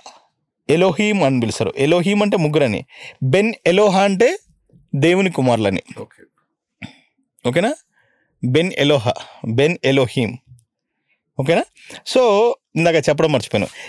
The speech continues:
Speaker 1: ఇప్పుడు వీరిని చెప్తుండగా నాకు గుర్తొచ్చింది. అయితే వీళ్ళు ఎవరు గా-, గమనిస్తే, ఇందాక చెప్పబడినట్టుగా ఆదికాండము మొదటి అధ్యాయంలో ఆయన ఇలాగ అంటున్నాడు. ఏమని అంటున్నాడంటే, "Let us create a man in our image." ఓకే, అప్పుడు ఎవరితో అంటున్నారు, పక్కన ఎవరున్నారు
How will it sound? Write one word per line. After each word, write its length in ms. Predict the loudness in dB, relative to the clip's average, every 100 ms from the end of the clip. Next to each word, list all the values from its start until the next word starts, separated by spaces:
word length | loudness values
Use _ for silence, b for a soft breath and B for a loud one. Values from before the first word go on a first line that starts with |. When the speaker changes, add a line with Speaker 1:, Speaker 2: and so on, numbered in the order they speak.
| -8
Speaker 1:
ఇప్పుడు 180 | -2 0
వీరిని 260 | 0 0
చెప్తుండగా 420 | -2 0 0 2 2
నాకు 120 | 0
గుర్తొచ్చింది. 480 | 0 -2 -2 -4 -4 _
అయితే 460 | -2 2 2 0 -2
వీళ్ళు 300 | -2 -2 2
ఎవరు 580 | 2 2 2 0 -2 -4 _ 0
గా-, 320 | 2 2 0
గమనిస్తే, 500 | 0 0 0 0 0
ఇందాక 260 | 0 0 2 2 4 2 0 -4 -4
చెప్పబడినట్టుగా 720 | -4 0 0 0 -2 0 -2 -2 B B B B B -4
ఆదికాండము 840 | 0 0 0 0 0 -2 0 -2
మొదటి 380 | 0 0 0 2
అధ్యాయంలో 840 | 0 2 0 2 2 2 2 2 0 -4 -2
ఆయన 180 | 0
ఇలాగ 400 | 2 2 2 2
అంటున్నాడు. 300 | 0 0 0
ఏమని 200 | 2 2
అంటున్నాడంటే, 440 | 0 0 -2 0 0
"Let 220 | 0 0
us 140 | -2 -2
create 260 | 0 0 0
a 40 |
man 580 | 2 2 2 0 0 0
in 120 | 2
our 180 | 2 0
image." 480 | 0 -2 -4 -12 _ _ _ _ _ _ _ _ _ _ _
ఓకే, 260 | -2 0 0
అప్పుడు 200 | -2 -2
ఎవరితో 400 | 2 2 2 2
అంటున్నారు, 380 | 0 2 2 2
పక్కన 320 | 0 -2 2
ఎవరున్నారు 640 | 2 4 2 2 2 -2